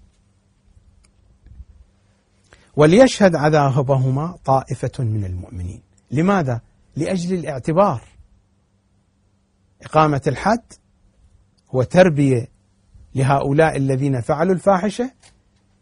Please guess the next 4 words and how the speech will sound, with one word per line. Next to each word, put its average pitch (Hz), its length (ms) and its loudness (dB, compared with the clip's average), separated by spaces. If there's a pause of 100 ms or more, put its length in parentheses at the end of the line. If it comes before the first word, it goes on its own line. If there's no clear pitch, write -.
(180)
ولا 156 320 4
بد 160 380 -2 (680)
أن 156 100 2
يشهد 147 760 -2